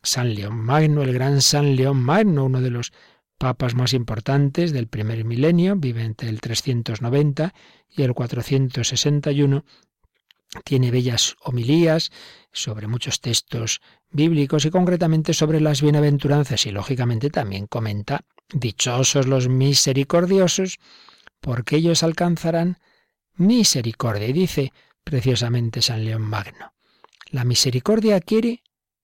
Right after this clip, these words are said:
que seas misericordioso. La justicia desea que seas justo.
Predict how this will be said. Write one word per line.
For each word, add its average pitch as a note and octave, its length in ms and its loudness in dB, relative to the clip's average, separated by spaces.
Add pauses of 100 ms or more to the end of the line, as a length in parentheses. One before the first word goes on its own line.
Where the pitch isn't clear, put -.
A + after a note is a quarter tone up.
(140)
que A#2 200 -4
seas C3 260 0
misericordioso. A2+ 1040 -4 (680)
La B2 160 -4
justicia D3 580 0
desea F3+ 460 2 (720)
que - 140 -8
seas G#2 320 0
justo. - 540 -4